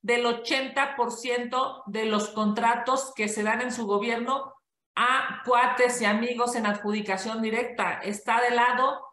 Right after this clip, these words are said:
de quienes plagian sus tesis. Sí, evidentemente López Obrador está del lado de lo inmoral, está de la, está del lado de la falta de ética, está del lado de la corrupción, porque él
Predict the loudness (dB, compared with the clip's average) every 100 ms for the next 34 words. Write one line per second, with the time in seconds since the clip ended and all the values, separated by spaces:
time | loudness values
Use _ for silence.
0 | _ -8 -4 -2 0 0 2 0 -2 -8
1 | -8 2 4 4 2 0 -2 -6 -2 0
2 | -2 -4 -2 -2 -4 -6 -6 -4 -4 0
3 | 0 0 0 2 2 2 -2 -6 -2 -2
4 | 2 0 0 -8 -20 _ -8 -6 -2 0
5 | 2 2 4 4 4 2 0 -10 -20 _
6 | -6 -2 0 0 0 2 4 6 6 4
7 | 4 0 -6 -16 -10 -8 -4 -2 0 0
8 | -2 0 -2 -4 -10 -10 -8 -2 0 4
9 | 4 4 0 -8 -18 -12 -2 0 0 2
10 | 2 2 2 2 2 0 -2 -6 -4 -2
11 | -2 -6 -14 -12 -2 -2 0 0 2 2
12 | 0 0 -2 -2 -6 -8 -4 -4 -4 -12
13 | _ _ _ _ _ -4 -2 2 2 2
14 | -2 -8